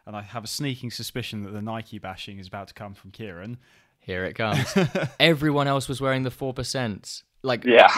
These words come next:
Speaker 2: that's ridiculous. Like, it's, it's, in my opinion, that's really unfair. I mean, what did you guys think about it? Was it a topic that you discussed before or after? Was there any discussion about you guys buying four percent just to make it a level playing field? Were you allowed? Like,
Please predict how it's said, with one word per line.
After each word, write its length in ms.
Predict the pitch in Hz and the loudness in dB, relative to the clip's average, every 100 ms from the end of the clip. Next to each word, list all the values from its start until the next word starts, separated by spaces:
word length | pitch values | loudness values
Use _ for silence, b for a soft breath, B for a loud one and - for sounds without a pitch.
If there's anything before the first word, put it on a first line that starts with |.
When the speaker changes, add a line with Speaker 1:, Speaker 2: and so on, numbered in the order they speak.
| - - | -2 -4
Speaker 2:
that's 240 | 147 143 | -4 -2
ridiculous. 720 | 147 131 156 147 - 120 98 | -2 0 0 0 -2 -4 -2
Like, 120 | 113 110 | -4 -4
it's, 180 | 117 - | -6 -4
it's, 380 | 131 123 - | -4 -4 -10
in 260 | - - 123 | -10 -6 -2
my 160 | 131 143 | 0 0
opinion, 500 | 139 143 143 143 117 | -2 -4 -2 -4 -2
that's 200 | 110 104 | -2 -2
really 340 | 107 110 107 | -4 -4 -2
unfair. 540 | 101 98 - 95 101 113 | -2 -4 -6 -4 -2 -2
I 80 | 107 | -4
mean, 180 | 101 104 | -4 -2
what 120 | 113 | -2
did 140 | 113 | -4
you 120 | 107 | -4
guys 340 | 104 104 101 - | -4 -2 -4 -6
think 220 | 117 113 | -8 -6
about 220 | 117 113 | -2 0
it? 100 | 110 | 0
Was 180 | 101 104 | -4 -6
it 120 | 107 | -6
a 40 | 104 | -10
topic 400 | - 113 113 - | -6 -6 -6 -10
that 100 | 73 | -10
you 80 | 98 | -10
discussed 480 | 104 - 120 107 - | -10 -4 -4 -4 -8
before 460 | 92 - 101 95 | -12 -6 -4 -4
or 40 | 98 | -2
after? 400 | 127 131 - 147 | -2 -4 -6 -6
Was 180 | 131 101 | -4 -4
there 120 | 107 | -2
any 100 | 104 | -4
discussion 380 | 101 95 107 - | -6 -8 -8 -6
about 160 | 98 87 | -8 -8
you 100 | 101 | -6
guys 160 | 101 92 - | -6 -8 -8
buying 360 | 90 104 123 | -6 -4 -6
four 220 | 123 135 131 | -6 -8 -8
percent 400 | 139 139 139 - | -8 -8 -8 -8
just 160 | 113 | -10
to 60 | - | -8
make 180 | 98 92 | -10 -10
it 40 | - | -10
a 60 | |
level 260 | 101 98 101 | -6 -6 -6
playing 320 | - 104 117 | -6 -6 -6
field? 400 | - 131 131 127 | -6 -6 -6 -6
Were 80 | 107 | -8
you 140 | 101 | -8
allowed? 480 | 95 101 120 135 135 | -6 -2 0 0 0
Like, 240 | - 101 | -4 -8